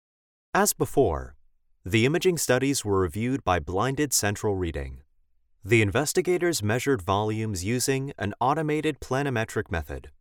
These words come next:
Total lesion involving I C H and perihematomal edema,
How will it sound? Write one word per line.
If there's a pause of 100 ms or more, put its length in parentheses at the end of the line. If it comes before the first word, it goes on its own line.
(460)
Total
lesion
involving
I
C
H (100)
and
perihematomal
edema,